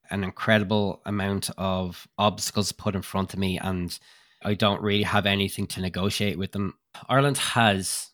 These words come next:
like, our best performance at the Olympic Games was a fourth place with Clifton Rollisley in two thousand two. One of my favorite tracks is Park City again.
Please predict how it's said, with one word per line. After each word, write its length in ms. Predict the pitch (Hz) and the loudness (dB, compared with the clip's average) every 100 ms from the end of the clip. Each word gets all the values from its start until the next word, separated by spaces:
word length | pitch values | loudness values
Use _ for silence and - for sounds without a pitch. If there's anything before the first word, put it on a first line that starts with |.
| _ _ _ | _ _ _
like, 200 | 107 101 | -4 0
our 160 | 123 139 | 6 6
best 680 | 104 131 113 - - - - _ _ - | 6 4 4 2 -2 -6 -10 _ _ -12
performance 520 | - - 110 104 104 | -6 0 2 2 0
at 120 | 107 | -2
the 120 | 110 | -2
Olympic 260 | 95 95 - | -4 -6 -8
Games 500 | 101 95 92 - - | -6 -6 -6 -8 -8
was 240 | 90 107 - | -4 -4 -4
a 40 | |
fourth 380 | - 104 92 - | -2 -2 -2 -2
place 320 | 101 95 - | -2 0 -2
with 80 | - | -2
Clifton 320 | - - 92 | -2 0 2
Rollisley 600 | 90 98 92 101 92 - | 4 4 4 0 0 0
in 120 | 92 | -4
two 200 | - - | -2 0
thousand 360 | 143 120 98 98 | 2 2 2 0
two. 340 | - 98 92 87 - - - - | 2 2 2 0 -6 -18 -20 -8
One 160 | 85 | 2
of 40 | 110 | 6
my 100 | 98 | 6
favorite 260 | - 95 | 6 2
tracks 280 | - 117 - | 0 0 0
is 60 | - | -8
Park 240 | - 87 | -10 -10
City 260 | - 90 90 | -8 -6 -4
again. 300 | 90 110 | -2 -2